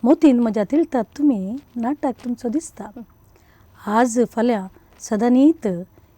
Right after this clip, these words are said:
ಹಿಸ್ಸು ತುಮ್ಚಿ ಕಥಾ. ಆಜ್ ಫಲ್ಯ ಸದನೀತ್ ಹಿಸ್ಸು ತುಮ್ಚಿ ಕಥಾ.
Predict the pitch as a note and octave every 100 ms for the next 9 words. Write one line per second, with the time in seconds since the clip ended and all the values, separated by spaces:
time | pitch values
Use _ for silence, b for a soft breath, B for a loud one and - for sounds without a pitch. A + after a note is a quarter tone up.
0 | _ - - - - F4+ E4 D4 C4 A#3+
1 | A#3 G#3+ _ B3 G#3 B - B3 D#4+ D4
2 | D#4+ E4 E4 C#4+ C4 D#4 D#4 G4 - A3+
3 | G3 b b _ A3 - C#4+ - A#3+ -
4 | F#3+ G#3 - F#3